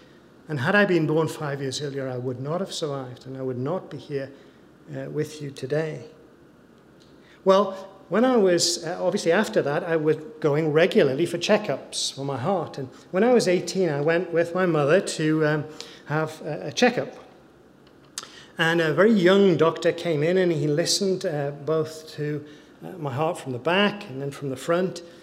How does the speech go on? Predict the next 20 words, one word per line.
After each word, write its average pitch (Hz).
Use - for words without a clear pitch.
And 147
he 160
said, -
"That's 220
strange," 147
and 170
went 151
straight 170
out 160
of 143
the 143
room. 143
And -
you 175
can 147
imagine 180
that, 156
imagine 196
what 190
my, 165